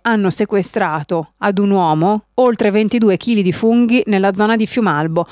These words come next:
poiché aveva raccolto una quantità superiore a quella consentita e non era in possesso del tesserino di autorizzazione alla raccolta. La Polizia Provinciale ha provveduto al sequestro del raccolto,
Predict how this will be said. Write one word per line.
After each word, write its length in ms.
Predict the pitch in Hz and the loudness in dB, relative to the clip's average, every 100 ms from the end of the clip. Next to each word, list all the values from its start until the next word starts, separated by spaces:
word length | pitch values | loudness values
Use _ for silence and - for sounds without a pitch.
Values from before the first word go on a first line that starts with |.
| - - | -14 -8
poiché 280 | - 247 269 | -2 0 0
aveva 260 | 220 208 | 0 0
raccolto 600 | 208 220 - 180 165 - 175 | -2 -4 -4 -2 -2 -2 -2
una 220 | 240 247 | 0 0
quantità 420 | 240 233 247 202 | 0 -2 -2 -4
superiore 560 | 170 - - 220 214 240 | -4 -6 -2 2 2 2
a 60 | |
quella 280 | 208 202 185 | 0 -2 -2
consentita 680 | - 180 - 175 170 240 226 - _ _ | -2 -4 0 -2 -2 -4 -4 -6 _ _
e 80 | - | -4
non 160 | 226 254 | -2 0
era 140 | 208 | 2
in 100 | 196 | 0
possesso 480 | 185 247 - 269 - | 2 0 0 0 0
del 160 | 214 202 | -2 0
tesserino 680 | 220 - 226 240 254 190 - | -2 -2 -2 0 0 0 -2
di 140 | 214 | -2
autorizzazione 840 | 220 202 214 196 196 - 220 202 | 0 2 0 0 -2 -2 0 2
alla 220 | 185 175 156 | 0 0 -2
raccolta. 520 | 147 - 170 170 185 - - - | -4 -10 -12 -6 -6 -8 -20 -10
La 140 | 226 | -8
Polizia 480 | 220 285 240 - 220 | -4 -2 -2 -2 -4
Provinciale 760 | - 233 202 196 - 208 196 190 | -2 -2 0 -2 -2 -2 0 -2
ha 60 | |
provveduto 560 | 180 208 185 202 190 196 | -2 -6 -4 -4 -2 -4
al 100 | 190 | -4
sequestro 680 | - - 170 165 - 185 165 | -6 -4 -4 -2 -4 -4 -2
del 260 | 165 160 | -2 0
raccolto, 640 | 190 220 - 240 233 - | -2 -4 -2 0 0 -2